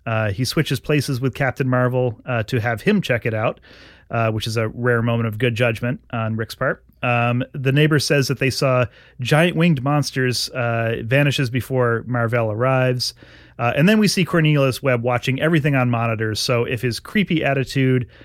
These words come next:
and collection of rat mazes didn't convince you that he was the bad guy, <laughs> uh, this should pretty much do it. Um,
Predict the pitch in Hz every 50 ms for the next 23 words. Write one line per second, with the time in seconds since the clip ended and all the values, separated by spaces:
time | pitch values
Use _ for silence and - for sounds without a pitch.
0 | - _ - - 123 117 117 - - 151 151 143 - - 127 117 113 123 123 127
1 | - - 123 117 120 110 104 117 104 - - 113 117 113 - - 113 117 113 110
2 | - 127 123 110 113 110 101 113 107 101 - 123 - 170 175 170 160 160 160 151
3 | 143 143 135 - - - - - - - - - 135 135 131 131 127 123 123 123
4 | 143 202 202 - - 180 156 143 120 - _ - - - 170 156 147 139 135 127
5 | 127 117 - - - - 110 - - - - - - - - - - - - _
6 | - _ _ _ _ _ _ - - - - - - - - - - - 143 127
7 | 120 117 113 113 113 113 113 107